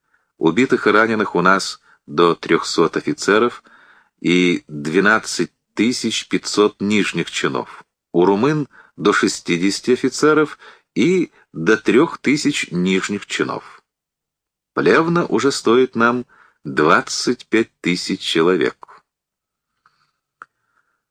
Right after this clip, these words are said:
Валуев, презрев бесконечные дожди и холод, почти каждый день ездил на дачу к жёлтым деревьям, последним цветам, к дневнику и книгам,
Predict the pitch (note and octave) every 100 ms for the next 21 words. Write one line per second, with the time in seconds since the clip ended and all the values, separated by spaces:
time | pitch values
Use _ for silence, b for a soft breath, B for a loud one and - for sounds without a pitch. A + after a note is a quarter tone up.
0 | _ _ - F2+ E3 G#3+ F#3+ - F#2+ B2+
1 | B2+ D#3+ C3+ D2+ G2+ - G2+ A#2+ B2+ -
2 | F2 D2 D2+ C#2+ C2+ C#2+ C2+ B1 - C3
3 | A#2+ - - - - - D#3 D3 B2 F#2
4 | D2+ A2 G#2+ D2+ G#2+ F#2+ F#2 D2+ D2 C#2+
5 | C#2+ - D2 C2 C#2 F#2+ C3 - C#2+ C2+
6 | C#2+ D2 G2 G2 F#2 F2+ E2 _ _ _
7 | _ _ - D2+ - D3 G#2 D2 - C#2+
8 | - - B2+ B2 - b b b b b
9 | - D2+ E2 A2 G#2 A2 A2+ D#3 D#3 F#2+
10 | - F#2 G#2+ G2+ G2+ F#2+